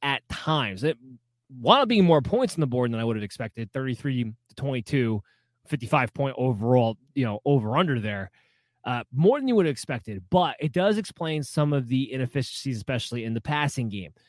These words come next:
Kyler Murray only threw the ball fifteen total times in this game. So, uh,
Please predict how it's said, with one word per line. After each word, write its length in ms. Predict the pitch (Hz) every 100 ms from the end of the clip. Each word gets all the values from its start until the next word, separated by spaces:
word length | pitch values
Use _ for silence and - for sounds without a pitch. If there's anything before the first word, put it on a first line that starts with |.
| _ _ _
Kyler 300 | - 190 247
Murray 340 | 196 202 175 151 127
only 240 | 143 170
threw 180 | - 151
the 60 |
ball 280 | 110 131 117
fifteen 600 | - 139 131 - 131 127
total 260 | 110 113 98
times 380 | - 101 101 90
in 80 |
this 160 | 87 85
game. 140 | 92 - _ _ _ _ _ _
So, 120 |
uh, 40 | 139